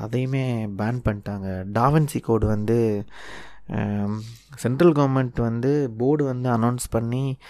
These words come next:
அப்புறம் கிறிஸ்டியன்ஸ்லாம் against-ஆ இருந்ததுனால சில ஸ்டேட்ஸ்ல, ஒரு ஆறு, ஏழு ஸ்டேட்ஸ்ல டாவின்சி கோடு ரிலீஸே ஆகல. அந்த படங்களை வந்து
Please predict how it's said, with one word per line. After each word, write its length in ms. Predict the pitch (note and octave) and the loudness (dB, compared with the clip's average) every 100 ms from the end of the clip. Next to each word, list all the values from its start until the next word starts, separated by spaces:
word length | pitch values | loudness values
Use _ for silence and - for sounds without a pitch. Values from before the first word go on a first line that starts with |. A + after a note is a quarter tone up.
| - - - _ | -20 -20 -20 _
அப்புறம் 360 | A2+ - A2 G#2 | -8 -4 -4 -2
கிறிஸ்டியன்ஸ்லாம் 680 | A#2+ - D3 C#3 C3 A#2 A2 | -6 -2 0 0 0 0 0
against-ஆ 480 | G#2+ B2 A#2+ - | 0 -4 -6 -6
இருந்ததுனால 460 | B2 A2 G#2+ G#2 A#2+ | -4 -4 -4 -2 -4
சில 320 | C3 B2 A#2+ | -2 0 0
ஸ்டேட்ஸ்ல, 420 | A#2+ - C#3 - | 0 0 0 4
ஒரு 180 | A#2 G#2+ | 4 4
ஆறு, 320 | G2 A2 C#3+ | 2 2 2
ஏழு 180 | D3 C3 - | 2 2 0
ஸ்டேட்ஸ்ல 260 | C#3 C3 B2 | -2 0 -2
டாவின்சி 500 | A2+ A2 A#2+ B2 G#2+ | 0 -2 -2 -6 -2
கோடு 220 | G#2 G#2+ | 0 0
ரிலீஸே 400 | G2+ A2 A#2 A#2 A2 | 0 -2 0 0 2
ஆகல. 500 | G#2 G#2+ G#2 F#2+ F2+ - - - - - - | 0 0 0 -2 -4 -12 -20 -20 -20 -20 -14
அந்த 240 | - A2 G#2+ | -6 -2 0
படங்களை 420 | A2 A2+ A#2+ A2+ | 2 2 2 2
வந்து 600 | G#2 G#2 A2 G#2+ G2+ | 0 -2 -2 0 -2